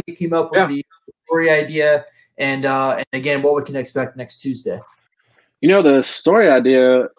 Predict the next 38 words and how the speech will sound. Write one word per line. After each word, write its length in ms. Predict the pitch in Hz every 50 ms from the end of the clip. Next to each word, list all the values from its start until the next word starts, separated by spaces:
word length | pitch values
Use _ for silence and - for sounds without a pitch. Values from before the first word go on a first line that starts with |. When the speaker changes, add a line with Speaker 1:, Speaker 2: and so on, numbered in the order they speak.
| -
Speaker 2:
if 120 | 143 143 147
there 140 | - 131 127
was 180 | 147 180 185 160
a 60 | 123
story 300 | - - 131 123 123 120
idea, 400 | 120 123 127 123 127 131 123 120 -
just 360 | _ - 135 131 123 - _ -
mannequins 520 | 113 113 117 127 143 147 143 147 139 127 135
are 100 | 123 117
scary. 540 | - - - 135 147 131 104 104 110 104 - _ -
That 100 | 131 127
was 160 | 123 123 127
my 160 | 123 120 -
story 380 | - - 120 127 139 143 139 135
<laughs> 80 | 131 -
idea, 280 | 127 135 139 151 147 - - - -
you 100 | - 151 - 151
know, 200 | 139 139 151 160
and 180 | 156 156 143 - - - - - - _ -
wouldn't, 300 | 139 151 151 156 143 -
wouldn't 240 | 139 151 156 160
it 80 | 147 131
suck 260 | - - 151 156 156 160
if 100 | 147 139
a, 140 | 135 131 123
wouldn't 240 | 127 131 135 143 147
it 60 | 127
suck 240 | - - 143 147 -
if 60 | 131 131
a 80 | 127
mannequin 380 | 123 127 135 135 131 - 131 131
was 160 | 123 113 -
killing 340 | - 139 143 147 131 120 113
you, 140 | 117 113 113 _
you 100 | - 131 131
know? 240 | 131 143 156 147 143 -
And, 220 | 151 151 151 151
um, 220 | 151 151 156 156